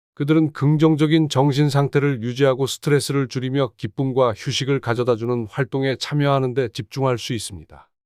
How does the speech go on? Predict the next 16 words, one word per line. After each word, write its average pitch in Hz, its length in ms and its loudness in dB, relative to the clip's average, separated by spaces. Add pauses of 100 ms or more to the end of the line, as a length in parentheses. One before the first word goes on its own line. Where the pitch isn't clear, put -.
(320)
열세 135 320 2
번째, 139 440 0 (460)
익숙함에 143 540 -4
대한 151 260 0
편안함. 143 560 -2 (840)
남성들은 151 720 0
나이가 139 340 2
들면서 131 520 -2
자신의 123 440 -2
삶의 131 420 -4
편안함을 139 560 -2
느끼는 123 400 -8
경우가 113 360 -6
많습니다. 92 720 -14 (460)
그들은 156 360 -2
집, 160 220 -4